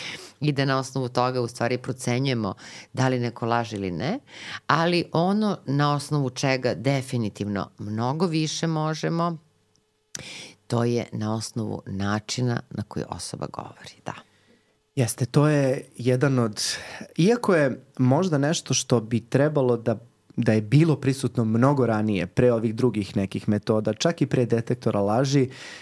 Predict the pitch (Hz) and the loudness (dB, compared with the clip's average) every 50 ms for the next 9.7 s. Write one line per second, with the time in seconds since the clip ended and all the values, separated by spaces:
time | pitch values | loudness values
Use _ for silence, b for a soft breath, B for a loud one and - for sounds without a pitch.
0 | B B - - 113 - - 120 117 143 165 143 135 131 135 139 147 143 120 127 | B B -2 -2 0 0 2 2 4 4 4 4 2 2 2 2 0 0 0 -2
1 | 110 - 131 127 123 - 135 - 123 110 - - - 143 139 - - 120 110 127 | -2 0 0 0 2 0 0 0 -2 -4 0 2 2 2 2 0 -2 -2 0 0
2 | 123 135 139 135 127 131 135 143 131 - - - 123 123 120 120 117 117 - - | 0 2 2 2 0 0 0 0 -2 -2 -2 0 0 2 2 2 0 -2 -4 -2
3 | 127 123 120 110 123 117 117 120 131 131 123 120 117 127 123 123 - 127 123 117 | -2 -2 0 0 2 2 2 2 2 2 2 2 2 0 0 0 2 0 2 2
4 | 120 120 117 113 B B B B B _ - 120 127 143 165 165 165 156 139 151 | 2 2 0 0 B B B B B _ 2 4 6 6 4 4 2 2 2 2
5 | 147 - - 123 117 123 117 117 123 151 160 147 139 139 135 135 123 135 120 117 | 2 2 0 0 0 2 2 2 2 2 2 2 2 2 2 2 2 0 0 0
6 | - - _ _ - - 123 120 120 120 120 - _ _ _ _ - - 151 139 | -2 -8 _ _ -2 0 2 2 2 0 -2 -4 _ _ _ _ -2 -2 -2 0
7 | - 131 120 117 - - - 117 110 117 110 110 - - - 107 - - 110 - | 2 2 0 2 2 0 2 4 4 4 2 2 0 -2 -4 -4 -4 -4 -4 -2
8 | 104 90 98 - - 131 139 165 190 214 202 B B B B B B B B B | -2 0 -2 0 0 2 2 4 2 2 0 B B B B B B B B B
9 | - 135 127 127 - 180 202 226 233 220 208 185 160 | 0 0 0 2 4 4 4 4 4 4 4 2 2